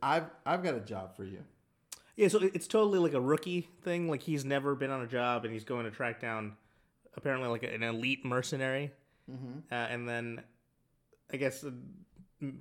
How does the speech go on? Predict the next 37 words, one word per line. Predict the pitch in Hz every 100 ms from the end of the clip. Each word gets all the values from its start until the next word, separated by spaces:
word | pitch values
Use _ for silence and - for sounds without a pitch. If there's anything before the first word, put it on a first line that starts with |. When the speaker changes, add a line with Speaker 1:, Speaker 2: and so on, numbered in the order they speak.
| 147
Speaker 2:
Mando | 131 135 135 196
kind | - 120
of | 110 107 - _ _ _ _ _ _ _
reluctantly | 131 127 123 123 117 117
agrees | 117 117 120 117
to | 127
help | 127 120
him | 107
out, | 107 104 104 - _ _ _ _ -
and | 131 117
then | 117 117 113 113 - _ _ _ _ _ _
says, | - 123
like, | 117 110 - 113
"Hand | 123 127
me | 123
the | 113
tracking | 131 123 143
pod," | 131 143 139 131 - - - _ _
and | 120 117 107 113 _
the | -
kid | - 123
just | 127 -
smashes | - 120 117 127
it | 117 110
up. | 110 110
He's | 110
like, | 113 117
"No, | 127
no, |
I | 117
got | 120
it | 120
memorized," | 120 123 - 135 139 - - _ -
'cause | 113
he | 113
feels | 113 127 120
like | 120 113